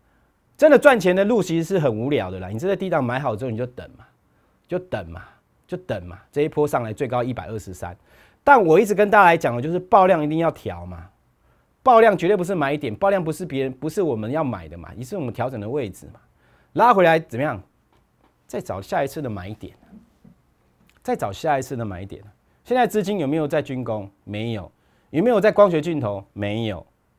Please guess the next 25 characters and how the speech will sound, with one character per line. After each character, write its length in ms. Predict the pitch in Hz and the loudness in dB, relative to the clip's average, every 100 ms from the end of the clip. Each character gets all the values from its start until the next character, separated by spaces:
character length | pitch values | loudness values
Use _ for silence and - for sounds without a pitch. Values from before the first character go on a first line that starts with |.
| _ _ _ _ _ | _ _ _ _ _
那 140 | 180 | -4
你 120 | 180 | -2
要 100 | 135 | 0
让 100 | 160 | 0
他 100 | 160 | 0
自 180 | 156 170 | -2 -2
己 100 | 127 | -6
一 40 | 117 | -4
个 80 | |
人 120 | 117 107 | -6 -6
怎 100 | 92 | -10
么 80 | |
涨？ 200 | 95 87 - _ _ _ _ _ _ _ _ _ _ _ _ _ _ _ _ _ _ _ - | -12 -16 -18 _ _ _ _ _ _ _ _ _ _ _ _ _ _ _ _ _ _ _ -10
你 100 | 131 | -4
要 60 | |
让 100 | 151 | 0
他 60 | 151 | -2
自 80 | 143 | -2
己 80 | 117 | -4
一 40 | |
个 60 | 113 | -4
人 80 | |
怎 60 | 95 | -6
么 80 | 90 | -10
涨？ 160 | 87 | -14